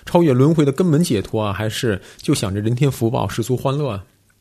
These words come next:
那我说了，眼前那些世俗啊、吃喝情爱啊、啊，这个世间名利啊、自我纵欲啊，所以这就是佛法不离世间觉的一个问题。你到底是把佛法放在第一位，还是把轮回放在第一位？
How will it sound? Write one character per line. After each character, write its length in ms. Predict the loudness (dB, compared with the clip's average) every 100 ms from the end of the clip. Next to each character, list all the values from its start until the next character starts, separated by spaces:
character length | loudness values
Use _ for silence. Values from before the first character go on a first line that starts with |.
| _ _ _ _ _ _ -10
那 100 | -4
我 80 | -4
说 160 | -2
了， 80 | 0
眼 220 | 0 -2
前 180 | -2 -4
那 80 | -4
些 280 | -2 0 0
世 280 | -2 -4 -4
俗 240 | -4 -4
啊、 220 | -2 -2
吃 220 | -2 -2
喝 100 | 0
情 240 | 0 -2 -2
爱 180 | -2 -2
啊、 140 | -4 -8 -20 -20 -18
啊， 140 | -8 -6
这 160 | -4
个 60 | -4
世 160 | -2 0
间 100 | 2
名 240 | 2 0
利 160 | -2 -2
啊、 120 | -2
自 160 | -2
我 120 | -2 -2
纵 220 | -2 -2
欲 160 | -2
啊， 100 | -4 -8 -14 -20 -20
所 120 | -4 0
以 40 |
这 120 | 2
就 100 | 0
是 300 | 0 2 0 -2
佛 300 | -8 2 4
法 240 | 4 0 0
不 180 | 0
离 100 | 0
世 160 | 0 -2
间 160 | -2 -2
觉 160 | -2
的 80 | -2
一 40 |
个 80 | -2
问 180 | -2 -4
题。 240 | -6 -10 -14 -16 _ _ -20 _
你 160 | 2
到 120 | 4 4
底 140 | 2
是 140 | 0
把 160 | 0 -2
佛 200 | 2 2
法 140 | 4
放 100 | 2
在 80 | -2
第 140 | -2 -2
一 60 |
位， 120 | 0
还 160 | -2 -2
是 120 | -4
把 120 | -4 -2
轮 200 | 0 0
回 160 | -2
放 160 | -2 -4
在 80 | -4
第 160 | -4
一 60 | -4
位？ 200 | -4